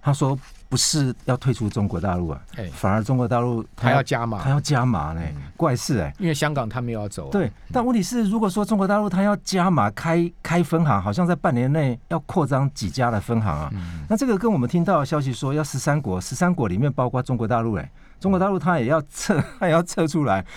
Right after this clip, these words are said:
Speaker 1: 那是不是我们台湾的这些花旗银行，比方说刚刚网友有提到过的，比方说理财，有很多人在花旗银行做了一个理财商品，
Speaker 2: 嗯。
Speaker 1: 这些理财商品万一是高端客户持有的，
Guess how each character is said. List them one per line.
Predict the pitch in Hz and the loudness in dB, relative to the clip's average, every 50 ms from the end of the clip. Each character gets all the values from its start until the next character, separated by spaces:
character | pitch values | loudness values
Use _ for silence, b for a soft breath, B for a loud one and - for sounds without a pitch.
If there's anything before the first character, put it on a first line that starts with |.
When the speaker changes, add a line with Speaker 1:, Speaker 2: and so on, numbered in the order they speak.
| B B B B B | B B B B B
Speaker 1:
那 | 220 254 247 | 2 2 2
是 | 196 - - - 262 262 | 2 0 -4 -2 -2 0
不 | 208 214 202 | 2 2 2
是 | 196 - - 247 247 240 | 0 0 0 0 2 2
我 | 190 151 | 2 2
们 | 127 127 131 131 135 | 2 2 2 0 0
台 | - 127 135 131 143 | 0 0 2 2 4
湾 | 156 170 175 180 | 4 4 2 2
的 | 160 147 | 2 0
这 | 147 143 190 185 175 | 0 0 0 0 0
些 | - 175 160 | 2 0 0
花 | 160 135 160 151 151 | 0 2 2 2 2
旗 | 147 - - 127 | 2 -2 -4 -2
银 | 131 135 127 | -2 0 0
行， | 117 101 | 0 0
比 | 101 - 127 | 0 0 0
方 | 139 151 | 0 2
说 | 143 165 156 | 2 0 0
刚 | 143 170 165 | 2 2 2
刚 | 165 160 | 2 2
网 | 139 131 147 | 2 2 2
友 | 147 127 107 | 2 0 0
有 | 98 98 | 0 -2
提 | - - 107 | -4 -6 -4
到 | 101 139 135 127 | 0 0 0 0
过 | - 143 127 107 | 0 0 0 0
的， | 95 80 71 B B B B B | -2 -2 -4 B B B B B
比 | B 131 | B 0
方 | 131 143 | 0 2
说 | 139 160 151 156 | 2 2 2 2
理 | 143 131 101 92 87 | 2 0 -2 -2 -4
财， | - - - 87 85 90 95 98 - - | -4 -2 0 2 2 2 0 -2 -4 -4
有 | - 120 131 | -2 0 0
很 | 113 139 95 | 2 2 2
多 | 104 123 120 | 2 2 2
人 | 107 101 98 101 | 2 2 0 0
在 | - 143 123 | 2 0 0
花 | 113 - 123 120 117 | 0 2 0 0 0
旗 | - - | 0 -2
银 | 98 95 87 | -2 -2 0
行 | 98 98 87 85 - B B B B B B | 0 0 -2 -2 -6 B B B B B B
做 | B - 160 147 127 | B 0 2 2 2
了 | 120 117 | 2 0
一 | 120 | 0
个 | 107 117 107 | 0 0 -2
理 | 98 82 82 | -2 -4 -4
财 | - 95 87 90 | -4 -2 -2 0
商 | - 110 101 101 | 0 0 0 0
品， | - 90 - | 0 -4 -8
Speaker 2:
嗯。 | - - B B B B B | -8 -12 B B B B B
Speaker 1:
这 | B 247 254 269 | B 0 2 2
些 | 226 - 226 226 233 | 2 2 2 2 2
理 | 180 123 113 | 2 0 0
财 | - 127 123 | 0 0 2
商 | 127 170 175 | 2 2 0
品 | 175 135 110 110 - | 0 0 -2 -2 0
万 | 190 208 185 175 180 | 2 2 2 4 2
一 | 175 170 | 2 0
是 | - 208 190 - | 0 -2 -4 0
高 | - 170 156 156 | 2 2 2 2
端 | 151 156 156 147 151 151 | 2 2 0 0 0 -2
客 | - - 160 175 151 139 | -4 -4 -2 0 0 2
户 | 143 185 156 127 | 2 0 0 -2
持 | - - - - 98 110 135 | -2 -4 -6 -4 -2 0 0
有 | 147 123 82 82 | 2 0 0 0
的， | 90 85 78 - | -2 -2 -4 -4